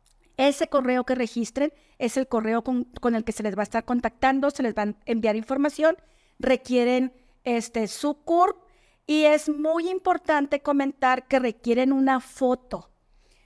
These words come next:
una foto que tiene ciertas características. Cuando entren a la página y se registren, ahí les van a aparecer, eh, se les va a abrir una ventanita con las condiciones que debe de tener esa fotografía.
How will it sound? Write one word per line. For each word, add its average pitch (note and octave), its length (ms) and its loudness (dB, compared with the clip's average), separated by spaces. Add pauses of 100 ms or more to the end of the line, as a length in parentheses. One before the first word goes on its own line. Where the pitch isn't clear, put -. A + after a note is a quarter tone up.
(200)
una C4+ 320 4
foto D#4 720 2
que C4 100 -2
tiene B3+ 440 -2
ciertas C4 840 -2
características. A#3 1200 -4 (260)
Cuando A#3+ 400 2
entren D#4+ 440 0
a F#4+ 40 0
la D#4+ 140 0
página B3 800 -2
y G#3+ 80 -6
se G#3 200 -6
registren, A#3+ 800 -6 (380)
ahí B3+ 300 2
les D4 180 2
van D4 160 2
a D4+ 60 2
aparecer, B3+ 720 -2 (260)
eh, A3 120 -4
se A#3 120 -4
les G#3+ 160 -2
va A3 60 2
a - 20 2
abrir A3 280 0
una A#3 200 2
ventanita D4 640 2
con A#3+ 280 0
las G#3 220 -4
condiciones A#3 840 -2
que B3 140 0
debe G#3+ 200 0
de A3+ 100 0
tener G3+ 300 -4
esa G#3+ 220 -4
fotografía. F#3 760 -6